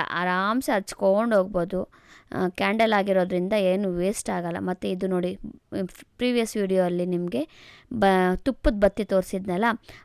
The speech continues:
ಅದನ್ನು ಬೇಕಾದ್ರೆ ಮನೆ ಒಳಗಡೆ ಮತ್ತು ಹೊಸ್ಲ ಹತ್ರ ನೀವು ಹಚ್ಕೊಂಬಿಡಿ. ಈ ಕ್ಯಾಂಡಲ್ ಬ-, ಮಾಡಿರೋ ಅಂಥ ದೀಪಗಳೇನಿರುತ್ತೋ ಅದನ್ನೆಲ್ಲನೂ ಡೆಕೋರೇಷನ್ಗೆ ಇಟ್ಕೊಂಬಿಡಿ. ಈಗ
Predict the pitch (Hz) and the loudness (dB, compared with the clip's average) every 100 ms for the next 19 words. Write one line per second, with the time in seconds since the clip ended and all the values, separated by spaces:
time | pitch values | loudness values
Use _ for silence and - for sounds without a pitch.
0 | - 185 240 226 208 202 190 180 185 190 | -2 0 2 2 2 2 2 2 2 2
1 | 190 185 180 196 196 - 202 - 202 185 | 2 2 0 0 -2 -4 -4 0 0 0
2 | 220 180 190 180 196 190 - 180 170 269 | 0 0 -2 -2 -2 -4 -4 -6 -4 -4
3 | 466 - - - 302 - 285 285 277 277 | -6 -12 -20 -10 -10 0 4 6 6 6
4 | 214 220 208 202 - 214 208 220 214 190 | 6 6 6 0 -2 2 4 6 6 6
5 | 196 190 196 196 190 175 170 170 165 - | 4 0 0 0 2 2 0 -2 -6 -6
6 | 320 - - - - 196 202 190 - 226 | -6 -6 -20 -8 2 4 4 4 2 0
7 | 214 175 190 175 165 180 202 403 - - | -2 -2 0 0 0 -4 -4 -6 -10 -20
8 | _ _ 240 - 180 170 170 - _ _ | _ _ -6 -2 -6 -6 -10 -16 _ _
9 | _ _ _ _ _ _ _ _ _ _ | _ _ _ _ _ _ _ _ _ _
10 | _ - 196 | _ -4 0